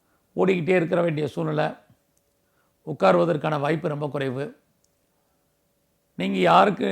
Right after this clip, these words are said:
நல்லது செஞ்சாலும் கடைசியில அது உங்களுக்கே கெடுபலனா வர வேண்டிய ஒரு காலம். இதெல்லாமே உங்களுடைய லைஃப்ல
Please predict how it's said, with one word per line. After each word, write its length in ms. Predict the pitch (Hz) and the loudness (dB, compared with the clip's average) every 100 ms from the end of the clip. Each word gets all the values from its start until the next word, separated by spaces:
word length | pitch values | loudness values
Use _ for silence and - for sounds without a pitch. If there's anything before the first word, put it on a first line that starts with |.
| 175 156 - _ 156 | -4 -4 -10 _ -2
நல்லது 240 | 175 190 - | 0 0 -2
செஞ்சாலும் 460 | 165 160 160 170 - - _ _ _ | -2 0 0 -2 -6 -14 _ _ _
கடைசியில 380 | 147 160 175 175 | -4 -2 0 0
அது 120 | 160 | 0
உங்களுக்கே 380 | 147 156 147 160 - - 151 | -2 -4 -2 -2 -4 -8 -6
கெடுபலனா 420 | 151 156 156 151 139 | -4 -2 -2 -2 -2
வர 100 | 147 | -2
வேண்டிய 220 | 147 139 139 127 | -4 -6 -6 -6
ஒரு 100 | 123 | -8
காலம். 380 | 131 139 139 107 _ _ _ _ _ _ _ _ _ _ - | -6 -4 -6 -10 _ _ _ _ _ _ _ _ _ _ -10
இதெல்லாமே 500 | 131 131 135 127 143 143 113 - _ _ _ - | -6 -2 -2 -2 -4 -6 -8 -16 _ _ _ -16
உங்களுடைய 280 | 127 120 110 | -10 -8 -8
லைஃப்ல 280 | 107 113 131 | -8 -8 -10